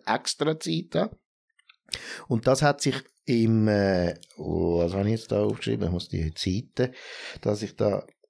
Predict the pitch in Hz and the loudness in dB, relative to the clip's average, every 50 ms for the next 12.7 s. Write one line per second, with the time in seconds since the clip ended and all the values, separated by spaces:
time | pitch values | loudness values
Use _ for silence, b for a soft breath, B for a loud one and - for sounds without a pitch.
0 | _ _ - - _ _ _ _ _ - - 87 80 - - - 110 101 92 85 | _ _ -20 -20 _ _ _ _ _ -6 -4 -4 -4 -4 -4 -2 0 0 2 2
1 | 82 95 110 107 - - - - - - - - - - 123 147 156 - - - | 2 0 0 0 -2 -4 -8 -10 -10 -10 -10 -6 -2 -2 0 0 0 -2 -2 -2
2 | 110 101 - - 127 127 139 156 156 165 156 143 139 131 - - 131 131 165 - | -4 -4 0 2 4 4 4 4 4 2 2 2 0 -2 -4 0 2 4 4 2
3 | - - - - - - - _ _ - 123 120 127 127 127 127 123 120 - 120 | 0 -6 -16 -16 -16 -16 -16 _ _ -6 -4 -4 -2 2 2 2 2 2 0 -2
4 | 117 117 110 - - 160 185 185 175 170 175 190 208 175 131 139 139 131 131 131 | -2 0 2 2 4 4 2 2 4 2 2 2 2 2 0 2 2 4 2 2
5 | 127 127 127 120 117 117 127 143 156 - - 151 127 117 - 131 123 127 160 226 | 0 0 -2 0 2 2 2 2 0 0 2 2 2 2 0 0 2 2 2 2
6 | - - - - - - 175 180 190 - - - 180 170 165 175 180 208 202 B | 0 0 -2 0 2 2 2 2 2 0 0 0 2 4 4 4 4 2 0 B
7 | B B B B B 120 123 123 127 123 135 156 156 - - 147 147 143 - - | B B B B B 0 2 4 4 4 4 2 2 0 0 0 0 0 0 -2
8 | 135 131 127 120 104 110 123 135 143 143 147 147 143 135 - 143 135 - - 127 | 0 2 2 2 4 4 4 4 4 2 2 2 2 0 0 -2 -2 -2 -2 -2
9 | 127 - 120 120 123 - - - - 139 123 117 117 113 113 123 123 117 113 120 | -2 0 0 0 0 0 -2 -2 0 0 0 0 0 0 0 2 2 2 2 2
10 | 131 - - 120 120 113 117 127 127 - 104 95 123 127 - - 117 110 107 107 | 0 -2 -2 0 2 2 2 0 0 0 -2 -2 -2 -2 -2 -2 0 2 2 2
11 | 113 - 95 92 101 110 117 120 113 110 107 107 104 - 117 104 110 113 - - | 2 2 2 2 2 2 2 2 0 0 0 0 0 0 -2 -2 -2 -4 -4 -4
12 | 110 110 107 104 107 104 107 - - - 92 98 B | -2 -2 -2 -2 -2 -2 -4 -2 -2 0 0 0 B